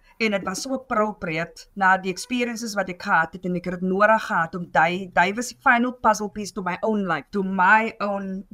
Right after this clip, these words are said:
journey with a certain theme in my life.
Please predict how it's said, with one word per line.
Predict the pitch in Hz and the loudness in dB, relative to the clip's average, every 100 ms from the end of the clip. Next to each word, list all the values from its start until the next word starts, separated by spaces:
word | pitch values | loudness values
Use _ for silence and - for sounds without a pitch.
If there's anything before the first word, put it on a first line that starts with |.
| 160 | -2
journey | 180 165 165 165 170 _ _ | 2 2 0 -6 -8 _ _
with | 185 180 - - | -6 -6 -6 -10
a | |
certain | 175 202 180 180 175 165 160 | -2 2 2 2 -4 -4 -4
theme | - 226 190 165 | 0 0 0 -4
in | - 165 | -8 -8
my | 156 | -8
life. | 151 135 - | -8 -12 -16